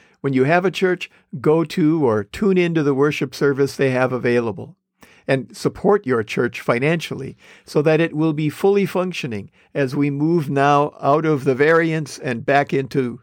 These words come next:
the new normal. Support your pastor and church leaders.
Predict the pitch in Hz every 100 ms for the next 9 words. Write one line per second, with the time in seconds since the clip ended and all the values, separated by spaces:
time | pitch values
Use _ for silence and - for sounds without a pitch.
0 | - 139 131 135 131 117 107 107 120 -
1 | _ _ _ _ - - _ - 156 165
2 | 151 147 131 156 156 - 139 123 175 165
3 | - 156 143 143